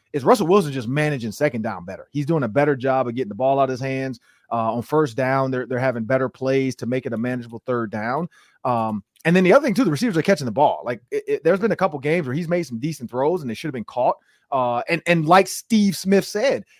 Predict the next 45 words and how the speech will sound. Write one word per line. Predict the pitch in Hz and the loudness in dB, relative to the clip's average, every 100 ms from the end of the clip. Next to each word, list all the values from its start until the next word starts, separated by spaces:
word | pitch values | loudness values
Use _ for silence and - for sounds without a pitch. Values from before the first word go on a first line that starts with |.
| _ _ _ | _ _ _
some | - 185 349 | 0 4 4
of | 330 | 4
it's | 202 | 2
been | 247 | 0
Jerry | 226 262 254 | 2 2 2
Jeudy. | 269 339 - _ _ - | 0 -2 -4 _ _ 2
Like, | 170 | 2
some | - 202 269 | 4 2 4
of | 269 | 0
it's | 202 | -2
been | 226 202 | -2 0
just, | 214 - | -2 -2
like, | 165 151 123 _ _ _ _ _ | 0 0 -2 _ _ _ _ _
lack | 113 131 190 202 | -4 4 4 4
of | 175 | -2
separation. | - - 180 196 226 - 110 82 | -2 -4 -2 0 -2 -6 -14 -14
The | 123 | -8
things | 170 202 180 | -2 0 0
you | 170 | 0
thought | 170 180 | 2 2
you | 180 | 0
would | 156 | -4
get | 147 214 | 0 2
out | 170 | 2
of | 139 | 0
him, | 143 | -2
you're | 143 | -2
not | 147 143 | -4 -4
getting. | 113 143 208 208 | -4 -4 -4 -4
And | 151 | -2
so | 160 131 127 _ _ _ _ _ _ _ | -2 0 -2 _ _ _ _ _ _ _
the | 180 | 0
last | 185 180 156 | 6 6 6
three | 160 180 | 0 0
games, | 165 170 156 | 0 -2 -4
he's | |
been | 151 156 | -4 -2
a | |
little | 151 | 0
bit | 143 | -2
better. | 123 143 185 | 0 0 0
And | |
maybe | 143 156 | 0 -2
Steve | 156 - 147 151 | -4 -4 -4 -4
Smith, | - 147 | 0 2